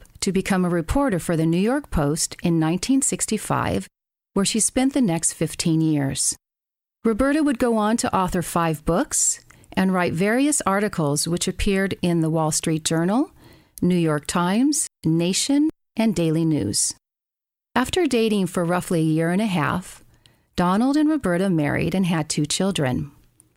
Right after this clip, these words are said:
Donald's new Pilates endeavor with Romana was blossoming,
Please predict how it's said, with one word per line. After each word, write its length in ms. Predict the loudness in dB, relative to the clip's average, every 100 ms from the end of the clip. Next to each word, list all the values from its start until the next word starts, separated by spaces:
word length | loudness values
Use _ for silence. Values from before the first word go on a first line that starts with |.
| _ _ _ _ _ _ _ _
Donald's 380 | 0 2 2 2
new 180 | 2 2
Pilates 640 | 0 0 2 2 0 0
endeavor 440 | 0 0 0 0
with 220 | 0 -2 0
Romana 500 | 0 2 2 0 0
was 200 | 0 -2
blossoming, 840 | 0 0 0 0 0 0 -2 -4